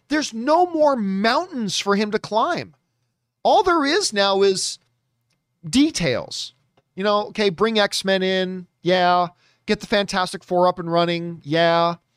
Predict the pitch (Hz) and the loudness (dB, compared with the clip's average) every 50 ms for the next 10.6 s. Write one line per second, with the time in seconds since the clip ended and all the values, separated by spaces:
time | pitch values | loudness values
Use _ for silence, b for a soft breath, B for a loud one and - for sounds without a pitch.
0 | _ _ _ _ _ _ _ _ _ _ _ 147 143 139 135 135 135 131 131 131 | _ _ _ _ _ _ _ _ _ _ _ 0 2 4 4 4 4 2 2 0
1 | 131 - _ _ _ _ _ _ 160 170 160 151 143 143 143 143 143 147 175 202 | -4 -8 _ _ _ _ _ _ -8 -4 -4 -2 0 0 0 -2 -2 -2 -2 0
2 | 208 208 202 202 196 196 190 180 185 180 185 180 - - - - - 190 190 185 | 0 2 2 0 0 -2 -4 -6 -4 -4 -2 -2 -4 -4 -6 -4 -2 -2 -2 -2
3 | - - 175 170 165 165 - - 170 254 294 294 285 269 170 156 214 208 - _ | -4 -6 -6 -6 -6 -8 -10 -4 -2 0 0 2 0 -2 -2 -2 -2 -2 -4 _
4 | b b b b b b b b b - 170 269 349 349 339 254 180 - 202 226 | b b b b b b b b b -2 0 0 2 0 -2 -4 -4 0 0 2
5 | 262 208 131 95 92 - - - - - _ _ _ _ _ _ _ _ _ _ | 2 2 0 -4 -8 -10 -10 -10 -10 -12 _ _ _ _ _ _ _ _ _ _
6 | - 202 240 254 254 233 208 - - - 214 220 165 110 - - - - - - | -4 -2 -2 -2 -4 -6 -6 -8 -6 -4 -2 -2 -2 -2 -4 -10 -14 -18 -18 -20
7 | _ _ _ _ _ _ _ _ _ - 190 220 165 180 214 311 359 370 370 339 | _ _ _ _ _ _ _ _ _ 0 0 0 0 0 0 -2 0 2 2 2
8 | 294 226 175 160 160 160 170 208 233 254 277 - 233 196 180 156 - - - 156 | 2 2 0 -2 -4 -2 0 2 2 2 0 -2 -4 -6 -6 -4 -6 -6 -6 -8
9 | - - - 131 117 101 87 90 90 - _ _ _ _ _ _ 165 151 - 180 | -8 -6 -6 -6 -6 -6 -8 -12 -16 -20 _ _ _ _ _ _ -8 -2 -2 0
10 | 170 143 131 117 - 120 98 - - - - | 0 -2 -4 -6 -6 -6 -6 -6 -10 -18 -20